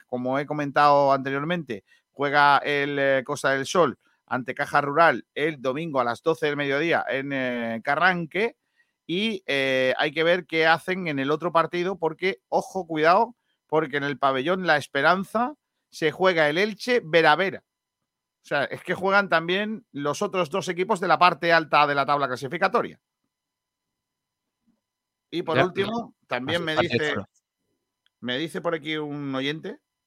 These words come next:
Speaker 1: Pablo. Eh, espérate, que lo tengo por aquí por, por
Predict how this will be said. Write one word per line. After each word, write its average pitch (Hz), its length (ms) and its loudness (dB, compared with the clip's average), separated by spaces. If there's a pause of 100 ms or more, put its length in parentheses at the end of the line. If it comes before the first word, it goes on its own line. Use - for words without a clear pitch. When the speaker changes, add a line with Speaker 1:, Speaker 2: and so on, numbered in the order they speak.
(160)
Speaker 1:
Pablo. 156 360 -6 (1200)
Eh, 113 540 -2
espérate, 117 340 -10
que 113 100 -14
lo 95 100 -12
tengo 107 240 -12
por 110 100 -12
aquí 110 160 -14
por, 101 340 -10 (320)
por 101 200 -12